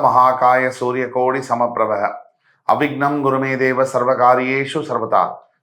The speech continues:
தென்னாட்டுடைய சிவனே போற்றி, என் நாட்டவர்க்கும் இறைவா போற்றி. அன்பர்களே, நண்பர்களே, மற்றொரு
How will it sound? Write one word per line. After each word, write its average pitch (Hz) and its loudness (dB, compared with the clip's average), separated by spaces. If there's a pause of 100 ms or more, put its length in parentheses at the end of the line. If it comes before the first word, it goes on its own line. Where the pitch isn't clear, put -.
(120)
தென்னாட்டுடைய 135 2 (120)
சிவனே 139 -2 (160)
போற்றி, 139 -4 (600)
என் 123 -2
நாட்டவர்க்கும் 120 0 (320)
இறைவா 135 4 (260)
போற்றி. 139 -4 (680)
அன்பர்களே, 131 0
நண்பர்களே, 120 -6 (540)
மற்றொரு 135 2